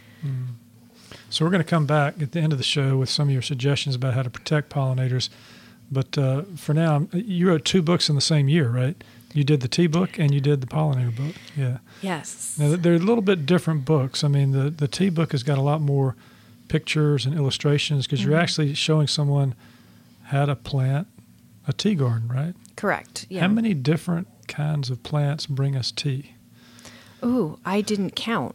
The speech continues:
Speaker 1: You didn't count? Give me an estimate. Yeah.
Speaker 2: Uh, I mean, hundreds.
Speaker 1: Hundreds. Okay. Okay.
Speaker 2: Yeah, hundreds.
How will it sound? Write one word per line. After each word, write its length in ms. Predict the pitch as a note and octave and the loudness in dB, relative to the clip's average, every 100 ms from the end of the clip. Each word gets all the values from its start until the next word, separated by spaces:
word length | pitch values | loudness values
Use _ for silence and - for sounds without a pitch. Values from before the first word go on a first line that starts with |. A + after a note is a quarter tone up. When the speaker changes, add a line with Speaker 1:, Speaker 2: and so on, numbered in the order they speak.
| - | -6
Speaker 1:
You 100 | D3 | -2
didn't 180 | C#3 C3+ | 0 -2
count? 380 | C#3 D3 E2+ - | -2 -4 -6 -4
Give 100 | C#3+ | -2
me 80 | C#3 | 0
an 80 | C3+ | 0
estimate. 380 | C3 - C3+ D3+ - | -4 -8 -12 -12 -12
Yeah. 160 | C3 A#2+ - - | -10 -10 -14 -4
Speaker 2:
Uh, 100 | - - | -2 0
I 20 | |
mean, 140 | A3 | -2
hundreds. 640 | F#3+ G3+ F3+ E2+ F2 - - | 0 -2 -4 -6 -10 -10 -2
Speaker 1:
Hundreds. 440 | C#3+ C3 A#2+ A#2+ D3 | 0 0 -4 -8 -8
Okay. 220 | B2 C3+ B2 A#2+ D3 | -6 -6 -8 -8 -10
Okay. 260 | B2 - C3 | -10 -10 -8
Speaker 2:
Yeah, 200 | F3+ D#3 - - | -8 -8 -12 -10
hundreds. 500 | E3+ - - - | -10 -12 -18 -20